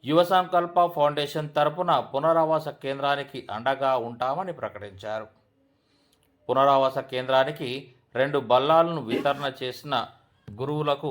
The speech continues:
ప్రత్యేక ధన్యవాదాలు తెలియజేస్తున్నామని అన్నారు. మానసిక వికలాంగులతో కలిసి అందుల దినోత్సవం రోజున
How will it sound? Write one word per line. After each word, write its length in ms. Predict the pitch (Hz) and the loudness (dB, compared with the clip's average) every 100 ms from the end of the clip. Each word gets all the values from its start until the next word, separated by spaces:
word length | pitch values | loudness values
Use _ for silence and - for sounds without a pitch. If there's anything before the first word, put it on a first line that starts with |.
| 104 | -4
ప్రత్యేక 440 | 120 127 - 170 165 101 - 95 | -2 -2 -4 -8 -6 -10 -12 -10
ధన్యవాదాలు 640 | 110 131 165 165 156 151 120 | -8 -4 0 2 2 0 -2
తెలియజేస్తున్నామని 1000 | 120 123 127 131 127 - 123 123 147 151 - | -4 -4 -4 -8 -10 -12 -6 -4 -4 -6 -8
అన్నారు. 320 | 104 110 110 - _ _ _ _ _ _ _ _ _ _ _ | -6 -4 -4 -8 _ _ _ _ _ _ _ _ _ _ _
మానసిక 500 | 104 110 143 143 - 120 107 | -2 0 0 -2 -4 -4 -4
వికలాంగులతో 720 | 107 127 135 135 131 127 117 - | -2 0 0 0 -4 -2 -6 -2
కలిసి 360 | 139 165 151 131 - _ _ _ - | -4 -4 -8 -12 -14 _ _ _ 0
అందుల 320 | 131 180 196 185 143 | 2 4 2 2 0
దినోత్సవం 520 | 156 165 165 156 139 | -4 -2 0 0 0
రోజున 280 | 123 131 151 | -2 -2 0